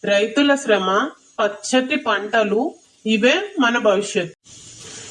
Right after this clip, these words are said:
ఇదిగో మధ్యలో నీలం రంగులో ఉన్న అశోక చక్రాన్ని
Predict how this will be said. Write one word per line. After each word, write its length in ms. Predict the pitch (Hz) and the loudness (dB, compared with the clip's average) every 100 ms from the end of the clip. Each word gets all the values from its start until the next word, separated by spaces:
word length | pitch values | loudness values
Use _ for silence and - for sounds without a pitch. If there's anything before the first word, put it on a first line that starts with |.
| - | 2
ఇదిగో 400 | 208 220 208 262 | 6 6 8 8
మధ్యలో 800 | 262 190 180 220 233 240 302 349 - - | 8 4 4 6 8 8 6 2 -8 4
నీలం 400 | 208 202 220 254 | 12 12 12 10
రంగులో 460 | 269 277 269 277 277 | 8 8 8 8 10
ఉన్న 480 | 269 240 208 208 - 214 | 8 8 6 2 4 6
అశోక 320 | 208 254 254 294 285 | 8 8 6 6 6
చక్రాన్ని 500 | 277 262 254 262 | 6 8 10 10